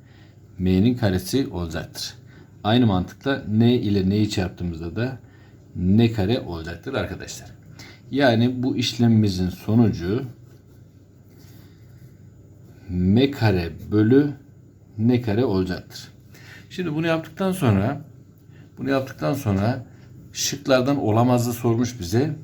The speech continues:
Nasıl bulacağız onu konuşalım arkadaşlar. Hemen, e, bir üç dört tane bildiğimiz sayının karelerini bir yazalım isterseniz.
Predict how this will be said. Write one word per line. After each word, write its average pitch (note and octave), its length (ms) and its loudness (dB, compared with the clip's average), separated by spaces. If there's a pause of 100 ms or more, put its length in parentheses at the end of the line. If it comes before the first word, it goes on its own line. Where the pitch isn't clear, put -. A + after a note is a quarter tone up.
(180)
Nasıl G#2+ 520 0
bulacağız A2 320 0
onu C3 260 2 (160)
konuşalım F2 400 -4
arkadaşlar. E2 540 -6 (640)
Hemen, C#3 340 2 (380)
e, G#2 360 -2
bir C#3 200 2
üç - 200 -6
dört D3+ 200 0
tane A2 380 2
bildiğimiz A#2+ 380 4
sayının A#2 480 0
karelerini G2+ 600 -2
bir C#3+ 40 4
yazalım B2 340 4
isterseniz. E2 680 -8